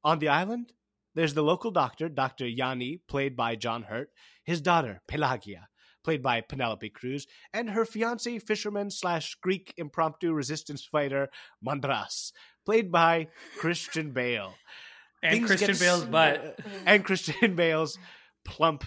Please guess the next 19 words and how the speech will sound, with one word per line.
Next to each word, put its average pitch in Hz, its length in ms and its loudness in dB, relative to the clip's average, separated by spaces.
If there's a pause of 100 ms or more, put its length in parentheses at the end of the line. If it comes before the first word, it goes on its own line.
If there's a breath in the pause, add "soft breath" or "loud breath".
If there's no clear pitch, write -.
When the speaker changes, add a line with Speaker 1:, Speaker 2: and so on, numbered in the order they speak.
(240)
Speaker 1:
juicy 131 380 -2
butt. 107 320 -6 (400 loud breath)
Uh, 156 240 4
Speaker 2:
<laughs> 302 400 4
Speaker 1:
things, 233 380 4 (760)
things, 247 280 6 (880 loud breath)
things 226 240 4
get 180 220 2
spicy 185 600 2
when 131 160 -2
Captain 180 340 -2
Corelli 160 360 2
starts 151 300 -2
to 143 80 -8
have 123 320 -4
feelings 220 340 -2
towards 135 220 -6
Pelagia, 135 640 -4
and 147 360 2